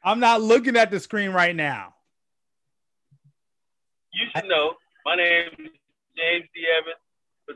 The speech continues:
Speaker 2: second. I'm from the good times. Okay? Good times.
Speaker 1: But anyways, as you see, we have good times over here with this podcast. But basically, just so you know, hold on. Oh, no.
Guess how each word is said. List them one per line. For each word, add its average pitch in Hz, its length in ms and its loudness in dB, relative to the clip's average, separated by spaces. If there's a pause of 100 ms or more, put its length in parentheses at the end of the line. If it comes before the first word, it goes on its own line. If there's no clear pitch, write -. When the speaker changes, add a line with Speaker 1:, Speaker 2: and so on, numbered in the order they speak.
(120)
Speaker 2:
second. 151 360 -2 (840)
I'm 127 140 -8
from 156 140 -4
the 139 80 -10
good 156 260 -8
times. 127 300 -4 (400)
Okay? 127 320 -8 (340)
Good 127 160 -20
times. 117 240 -12 (3500)
Speaker 1:
But 185 160 0
anyways, 214 360 4
as 214 160 4
you 220 100 0
see, 226 320 -2
we 220 140 0
have 202 200 4
good 196 220 0
times 196 380 -2
over 185 160 -2
here 185 180 -2
with 175 160 -6
this 175 160 -6
podcast. 175 760 -2
But 170 200 -4
basically, 226 480 -2
just 185 240 -16
so 208 140 -4
you 208 200 -8
know, 170 380 -6
hold 190 160 -18
on. 202 160 -18 (240)
Oh, 214 200 -18
no. 214 300 -18